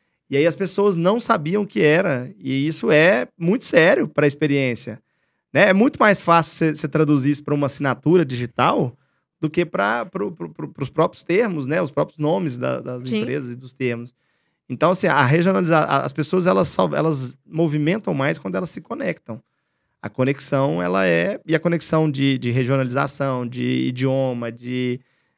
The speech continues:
Speaker 1: de, de estilo, de se vestir, essas coisas fazem muita diferença. Eu acho que é aqui que a tecnologia se diferencia, aqui que a tecnologia se torna, de fato, meio pra, pra entregar coisas, mas o ser
Speaker 2: Uhum.
Speaker 1: humano faz a diferença, sabe?
Speaker 2: Sim.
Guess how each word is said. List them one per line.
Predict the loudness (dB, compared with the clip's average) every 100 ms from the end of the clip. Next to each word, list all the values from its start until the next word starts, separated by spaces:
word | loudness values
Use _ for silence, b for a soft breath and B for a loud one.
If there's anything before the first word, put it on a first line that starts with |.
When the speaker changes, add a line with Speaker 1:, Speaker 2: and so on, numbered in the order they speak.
| _
Speaker 1:
de, | _ -6 -4 -4
de | -8
estilo, | -8 -2 0 2 0
de | -6
se | -10 -6
vestir, | -4 -4 -6
essas | -6 -8 -8
coisas | -6 -4
fazem | -2 -2 -2
muita | -6 -10
diferença. | -4 -2 0 -2 -4
Eu | -2
acho | -2
que | 4
é | 4 4
aqui | 0 -4 -2
que | -2
a |
tecnologia | -2 -4 0 0 0 0
se | -6 -12
diferencia, | -8 -6 -6 -6 -6 -6 _ _ _ -10
aqui | -6
que | -4
a |
tecnologia | -2 -2 2 2 2 0
se | -2
torna, | 0 0 0
de | -4
fato, | -8 -6 0
meio | 4 4 2
pra, | -2 0 2 2 0
pra | -4 -4
entregar | -2 -2 0 -2
coisas, | 0 -2 -2 -4
mas | -4 -4
o |
ser | -4 -2
Speaker 2:
Uhum. | -2
Speaker 1:
humano | -2 -4
faz | -4 -6 -6
a |
diferença, | -10 -10 -8 -8 -12
sabe? | _ -8 -8 -12 _ _ _
Speaker 2:
Sim. | -10